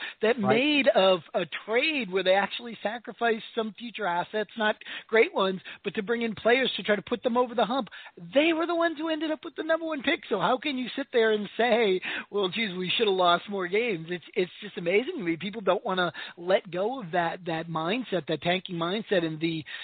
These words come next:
Speaker 1: the principle behind it, which you and I have talked about at length, that I just think is, is just this flawed, you know, media-driven, um, sense of, you know,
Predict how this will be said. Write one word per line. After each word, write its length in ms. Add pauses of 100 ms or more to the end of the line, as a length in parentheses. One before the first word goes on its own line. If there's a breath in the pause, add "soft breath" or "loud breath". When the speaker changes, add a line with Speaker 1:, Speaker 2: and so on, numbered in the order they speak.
(140 loud breath)
Speaker 1:
the 160
principle 500
behind 420
it, 60
which 160
you 120
and 80
I 100
have 100
talked 220
about 240
at 160
length, 380
that 120
I 120
just 320
think 200
is, 200 (320 loud breath)
is 180
just 180
this 140 (160)
flawed, 520 (240)
you 180
know, 60
media-driven, 1160 (300 loud breath)
um, 460 (180)
sense 300 (180)
of, 440 (440 loud breath)
you 180
know, 260